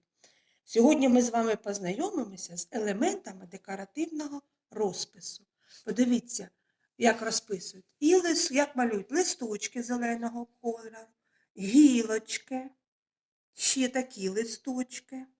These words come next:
квітка, починається з крапочок і виходить ось така квітка. Це метелик. Він теж починається з крапочок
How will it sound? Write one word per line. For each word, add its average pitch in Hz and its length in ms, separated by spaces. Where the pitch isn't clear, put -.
квітка, 262 800
починається 247 680
з - 100
крапочок 247 840
і 453 180
виходить 359 560
ось 233 140
така 294 440
квітка. 202 640
Це 359 480
метелик. 240 840
Він 294 180
теж 269 320
починається 220 840
з - 100
крапочок 196 840